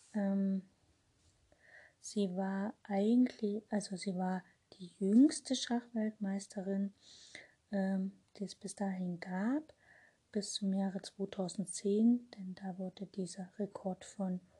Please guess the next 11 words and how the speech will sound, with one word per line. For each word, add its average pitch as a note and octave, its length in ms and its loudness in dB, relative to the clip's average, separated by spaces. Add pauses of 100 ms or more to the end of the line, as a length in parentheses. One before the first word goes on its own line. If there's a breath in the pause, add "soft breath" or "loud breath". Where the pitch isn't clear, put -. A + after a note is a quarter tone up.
(520 soft breath)
Hu, G3+ 540 2 (680)
Hue G3+ 480 4
Yifan F#3 580 -2
gebrochen. - 640 -6 (1900 loud breath)
Ne, F#3+ 200 -4
und G3+ 300 -6
sie G3 200 -8
hat F#3+ 280 -10
bei F#3+ 180 4
neun F#3+ 480 6
Frauenschach G3 1040 -2